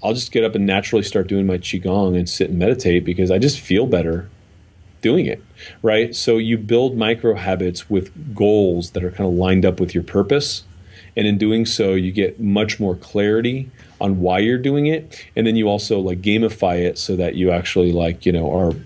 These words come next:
like, really paying attention to your discipline. 'Cause one of our biggest challenges is we just don't, we, we, we're just so easy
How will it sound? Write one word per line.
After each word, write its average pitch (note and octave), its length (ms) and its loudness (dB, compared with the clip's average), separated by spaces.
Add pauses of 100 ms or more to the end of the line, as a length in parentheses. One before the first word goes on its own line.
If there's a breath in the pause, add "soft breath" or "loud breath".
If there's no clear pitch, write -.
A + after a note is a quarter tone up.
like, - 300 0 (680 loud breath)
really A#2+ 360 0 (240)
paying D3+ 200 2
attention A2+ 500 0
to G2 140 -6
your F2+ 60 -2
discipline. E2+ 560 -6
'Cause G2 140 -14
one A#2+ 140 2
of A#2+ 100 4
our G#2+ 80 4
biggest F#2+ 320 -2
challenges F2+ 560 -2
is F2 180 -2
we A2+ 120 -2
just C3 240 -6
don't, C#3 340 0 (720 loud breath)
we, D3+ 180 2
we, D#3 160 2
we're D3+ 160 2
just D3 300 0
so D3+ 240 2 (100)
easy A#2 800 -2